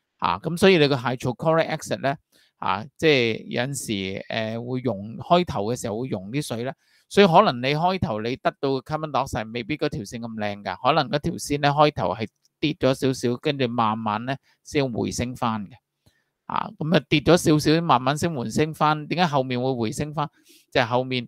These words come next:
啱啱出嚟嗰啲C O two少咗，比預期少咗，係因為溶咗啲落水。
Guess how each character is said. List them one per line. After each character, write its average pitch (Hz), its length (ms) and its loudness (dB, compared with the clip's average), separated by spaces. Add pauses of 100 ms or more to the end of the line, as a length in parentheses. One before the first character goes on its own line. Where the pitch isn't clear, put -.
(460)
啱 - 120 -2
啱 185 320 6
出 202 120 6
嚟 156 140 6
嗰 127 80 2
啲 160 60 4
C 175 160 2
O 170 140 6
two 165 300 8
少 - 260 -2
咗， 127 580 2
比 139 140 2
預 147 280 2
期 107 160 -2
少 113 200 -4
咗， 127 280 2
係 123 60 -4
因 139 400 -4
為 104 220 -4
溶 95 340 -6
咗 104 180 -2
啲 135 180 -6
落 101 140 -4
水。 - 260 -12